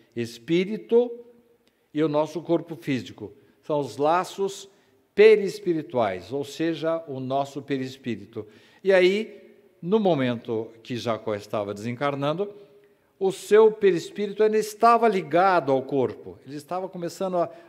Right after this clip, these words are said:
a se desligar, mas, ah, mantinha sendo um fio prateado que, dependendo do indivíduo, ele é rompido logo em seguida,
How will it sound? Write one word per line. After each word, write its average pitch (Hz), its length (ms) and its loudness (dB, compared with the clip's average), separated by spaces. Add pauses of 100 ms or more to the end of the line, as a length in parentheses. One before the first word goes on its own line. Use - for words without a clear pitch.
a 143 100 -4
se 139 180 -8
desligar, 139 720 -4 (280)
mas, 151 220 -2
ah, 175 140 -6 (160)
mantinha 185 520 -4
sendo 170 340 -4
um 156 100 -4
fio 185 320 -2
prateado 151 840 0 (400)
que, 143 300 -4 (540)
dependendo 143 840 2
do 113 100 -6
indivíduo, 113 760 -4 (600)
ele 120 180 -2
é 139 180 2
rompido 131 880 -4 (320)
logo 131 400 4
em 123 60 -2
seguida, 160 760 -2